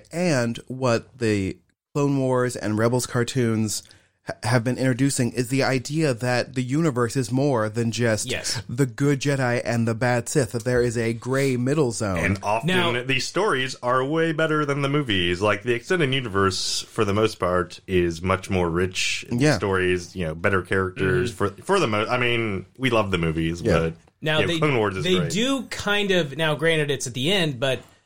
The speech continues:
Speaker 2: you notice the color of her, of the
Speaker 1: Yeah.
Speaker 2: lightsaber she makes, right? So the color of that lightsaber is the color that was used by the Jedi Sentinels, which are very similar to the Grey Jedi.
Speaker 1: Yes.
Speaker 2: They're not the ones that were,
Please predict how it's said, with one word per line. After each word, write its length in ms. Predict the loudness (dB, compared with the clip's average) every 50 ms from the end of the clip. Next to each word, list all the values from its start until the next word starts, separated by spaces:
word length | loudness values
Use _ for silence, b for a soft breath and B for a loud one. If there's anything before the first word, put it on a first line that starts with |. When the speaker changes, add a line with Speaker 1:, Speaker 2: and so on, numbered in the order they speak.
| _ _
Speaker 2:
you 100 | -4 -2
notice 320 | 0 2 2 2 0 -2 -4
the 80 | -8
color 400 | -8 -4 -2 -2 0 2 2 0
of 100 | 0 -2
her, 300 | -2 -2 -2 -2 -2 -4 -8 _ -8 -6
of 140 | -4 -4 -2
the 100 | -2 -2
Speaker 1:
Yeah. 60 | -2 0 0 2 2 2
Speaker 2:
lightsaber 140 | 0 -2 -4
she 240 | -4 -2 0 0 0
makes, 320 | 0 -2 -6 -8 -8 -6
right? 440 | -2 -2 0 0 0 -2 -4 -8 -8
So 140 | -4 -4 -2
the 120 | -2 -4
color 440 | -4 -4 -2 -2 0 0 0 0 -2
of 220 | -2 -4 -4 -2
that 200 | -2 -2 -2 -2
lightsaber 800 | -4 -2 -2 0 0 -2 -2 -2 0 0 0 0 0 -2 -2 -2 -2 -2
is 500 | 0 0 0 0 0 -2 -2 -4 -4 -4
the 320 | -2 -2 -2 -2 -2 -4 -4
color 340 | -2 0 0 0 0 -2 -2
that 200 | -4 -4 -4 -4
was 200 | -4 -4 -4 -2
used 400 | -2 -2 0 0 -2 -4 -4 -4
by 380 | -2 -2 0 0 -2 -4 -6 -10 b b b b b b
the 100 | -4 -2
Jedi 320 | 0 0 -2 0 -2 -2
Sentinels, 540 | 0 0 2 2 2 0 -2 -6 -8 -8 -10
which 160 | -10 -8 -6
are 40 | -4
very 180 | -2 -2 0 0
similar 380 | 0 0 0 -2 -2 -2 -2
to 120 | -4 -4 -6
the 60 | -6
Grey 280 | -4 -2 0 0 0 -2
Jedi. 360 | -4 -6 -10 -10 -12 -12 -4 0
Speaker 1:
Yes. 440 | 2 4 4 4 2 -2 -4 -6 -8 -10 -8
Speaker 2:
They're 300 | -4 -2 0 0 0 0
not 280 | 0 0 -2 -2 -4
the 80 | -4 -4
ones 420 | -2 0 2 2 2 0 -2 -4
that 260 | -2 0 0 0 0 -2
were, 440 | -2 0 0 2 0 0 -2 -6